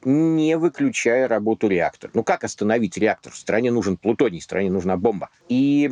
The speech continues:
вот такая вот первая серьёзная авария с человеческими жертвами, с облучениями, это было вот ликвидация такого вот локального, как они говорили, козла, то есть закозление, это термин с металлургии. Но вот, тем не менее, вот с этого, собственно <laughs> говоря, началось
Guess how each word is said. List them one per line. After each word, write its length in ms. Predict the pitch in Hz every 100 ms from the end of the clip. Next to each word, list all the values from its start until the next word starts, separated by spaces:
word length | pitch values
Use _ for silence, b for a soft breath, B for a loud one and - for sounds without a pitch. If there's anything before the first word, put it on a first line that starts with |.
| 110
вот 400 | 113 110 117 - -
такая 440 | 120 - 131 127
вот 220 | 113 107
первая 500 | - 131 139 117 107
серьёзная 680 | 98 117 117 123 107 98 95
авария 360 | 107 143 165 139
с 60 |
человеческими 760 | - 92 95 104 90 - 87 90
жертвами, 460 | 92 135 135 110
с 100 | 90
облучениями, 680 | 92 92 104 - 175 180 120
это 180 | 131 147
было 300 | 98 127 110
вот 200 | 101 113
ликвидация 760 | 101 - 110 104 107 - 101 85 -
такого 300 | 82 104 92
вот 160 | -
локального, 640 | 98 101 104 98 90 80 - -
как 220 | 78 -
они 140 | 85
говорили, 380 | 82 82 87 85
козла, 560 | - 101 90 95 110 139
то 80 | 90
есть 120 | 78
закозление, 880 | 101 - 107 90 95 107 104 101 76
это 220 | - 76 -
термин 400 | 101 85 82 73
с 260 | - - 85
металлургии. 680 | 92 95 120 135 170 220 185
Но 140 | 170
вот, 180 | 170 -
тем 220 | - 131
не 80 | 127
менее, 340 | 120 135 113 87
вот 200 | 98 - - -
с 180 | - -
этого, 340 | 160 151 127
собственно 380 | 110 120 - 117
<laughs> 180 | 101 -
говоря, 200 | 123 107
началось 580 | 98 - 117 113 76